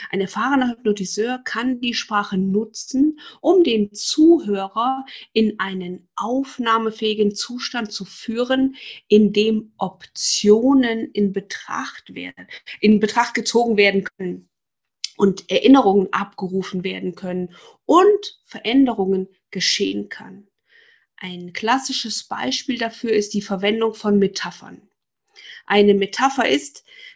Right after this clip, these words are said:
wenn eine Sache für etwas anderes steht. Eine Gruppe von lärmenden Anwälten könnte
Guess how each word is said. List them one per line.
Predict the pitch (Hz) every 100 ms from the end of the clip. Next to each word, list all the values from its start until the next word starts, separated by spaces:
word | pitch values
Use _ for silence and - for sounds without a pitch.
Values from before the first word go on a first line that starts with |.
| -
wenn | 208 202 196 202 _ _
eine | 185 180 175 175
Sache | 175 202 - 226 208 196
für | 208
etwas | 208 - 180 -
anderes | - 226 214 196 175 -
steht. | - - 190 - _ - _ _ _ _ _ _
Eine | - 190 185
Gruppe | - 240 247 208
von | 196 190 185 175
lärmenden | 180 208 233 240 202 185 -
Anwälten | 208 240 214 196 - 180 -
könnte | 233 233 247 202 175 175